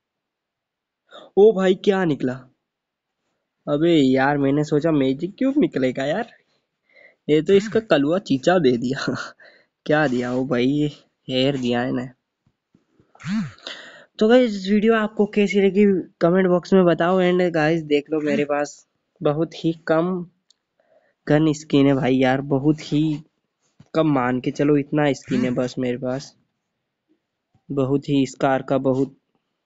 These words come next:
क्या बताऊं यार, एक स्कार का निकल जाता तो बहुत अच्छा रहता, but नहीं निकला।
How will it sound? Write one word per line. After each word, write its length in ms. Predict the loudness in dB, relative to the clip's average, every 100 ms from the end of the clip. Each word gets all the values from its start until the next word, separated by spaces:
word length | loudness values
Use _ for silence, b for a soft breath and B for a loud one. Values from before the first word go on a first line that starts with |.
| _ _ _ _ _ _ _ _ _ _ -6
क्या 200 | -4 -2
बताऊं 300 | -2 -2 -2
यार, 180 | -2 -2
एक 240 | -2 -4
स्कार 340 | -6 -2 -2 -2
का 140 | -4
निकल 280 | -4 -4 -4
जाता 300 | -4 -6 -8
तो 180 | -8 -8
बहुत 320 | -8 -6 -6
अच्छा 260 | -6 -4
रहता, 340 | -4 -4 -6 -6
but 180 | -4 -4
नहीं 180 | -2 -2
निकला। 320 | -2 -4 -6